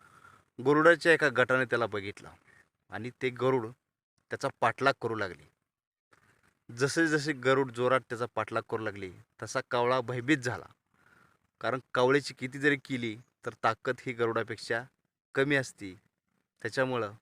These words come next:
तो घाबरला की आता ह्यांच्यापासून बचाव कसा करायचा, आणि असा बचावाचा मार्ग शोधत असताना ते गरुड त्याच्या जवळ येऊ लागले.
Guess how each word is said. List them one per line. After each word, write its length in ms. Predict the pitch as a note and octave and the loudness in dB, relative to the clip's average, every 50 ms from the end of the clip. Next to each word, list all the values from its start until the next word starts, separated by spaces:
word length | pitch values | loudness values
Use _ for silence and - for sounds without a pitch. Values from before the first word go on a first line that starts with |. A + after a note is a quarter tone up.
| _ _ _ _ _ - | _ _ _ _ _ -10
तो 80 | C3 | -8
घाबरला 500 | A#2+ B2 B2 A#2+ G#2+ B2 B2 A2+ G#2+ F#2 E2+ - _ _ _ _ _ _ | -8 -4 -6 -4 0 0 0 0 -2 -8 -12 -18 _ _ _ _ _ _
की 60 | - | -6
आता 140 | B2 - - | -4 -4 -4
ह्यांच्यापासून 580 | B2 B2 A#2+ A2+ C3+ B2+ B2 B2+ B2+ - C3 A#2+ | -10 -8 -6 -4 -4 -4 -4 -4 -8 -8 -4 -2
बचाव 280 | B2 B2 - C#3 B2+ | -2 0 2 0 0
कसा 220 | A2+ A#2 A2 - G#2 | 0 -2 -6 -8 -12
करायचा, 420 | _ - F#2 E2+ D#2+ - - - _ _ _ _ _ _ - - - - - _ | _ -10 -10 -10 -10 -14 -18 -20 _ _ _ _ _ _ -20 -20 -20 -20 -20 _
आणि 160 | - G#2+ A#2+ | -8 -4 -4
असा 200 | A#2+ A#2+ - C#3 | -4 -2 -2 -4
बचावाचा 480 | B2 A2+ A2+ - - C3+ C3+ C3+ C3 C3 | -2 -2 -4 0 2 2 2 4 2 0
मार्ग 280 | B2+ B2+ B2+ B2+ B2 B2+ | 0 2 0 0 0 -4
शोधत 380 | - - A#2+ A#2 A2+ B2 A2+ B2 | -6 -4 -8 -4 -4 -2 -2 -2
असताना 420 | A#2 A2+ - - B2+ A#2 G#2 F#2 E2+ _ _ _ _ _ _ _ _ _ _ _ _ _ | -2 -2 -2 -2 -2 -2 -2 -8 -14 _ _ _ _ _ _ _ _ _ _ _ _ _
ते 60 | B2 B2 | -8 -6
गरुड 300 | A#2+ A#2+ A#2+ B2 B2 B2 | -2 0 -2 0 -2 -4
त्याच्या 200 | - A#2 G#2 A#2 | -6 -6 -4 -4
जवळ 320 | G#2+ G#2+ A#2 A#2+ A#2+ B2+ B2+ | -6 -4 -4 -2 0 2 2
येऊ 160 | B2+ A#2 A#2 | 2 0 0
लागले. 300 | A2+ A2 G2+ F#2+ F2 D2+ | 0 -2 -2 -4 -6 -16